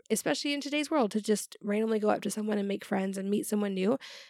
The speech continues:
Um, but you never know. Like, you might end up meeting a new best friend or, you know, like, a lifelong friend. And so I think that's one encouragement. Do that and teach your kids to do that, to just go first and be the kind one first and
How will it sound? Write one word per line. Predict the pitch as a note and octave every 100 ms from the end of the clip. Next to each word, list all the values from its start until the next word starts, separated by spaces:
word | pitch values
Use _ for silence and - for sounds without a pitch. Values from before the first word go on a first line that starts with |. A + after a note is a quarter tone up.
| -
Um, | G#3+ G3+ G#3
but | A3
you | B3
never | C#4+ C#4+
know. | A#3+ B3
Like, | G#3+ F#3 F3+
you | A3 G#3+
might | G#3 G#3 -
end | G#3
up | G#3+
meeting | A3+ A3+ G#3+ G3+ G#3 - -
a | -
new | G3
best | G#3+ A3
friend | - D4+ C4
or, | G#3+ G3+ G3+ - - - -
you | A3+
know, | A3
like, | A3+ A3
a |
lifelong | G#3+ G#3+ A3+ G#3+
friend. | B3 A3+ F#3+
And | G3
so | G#3 F#3+ G3 - -
I | G#3
think | C4+
that's | A#3 A3+ -
one | G#3+ G#3+
encouragement. | G#3 G3+ F#3+ G3 - _ -
Do | G#3 B3+
that | A3+ C4
and | G3+
teach | C4+
your | C4
kids | - A3+
to | G#3
do | F#3+
that, | F3 -
to | G#3
just | A3+ G#3+
go | G3+ G#3+
first | F#3+ G3+ A#3
and | G#3
be | G#3
the | G#3+
kind | F#3+ F#3+
one | F#3+ F#3+
first | F#3+ G3 A#3+ -
and | F#3+ F#3 F#3 G3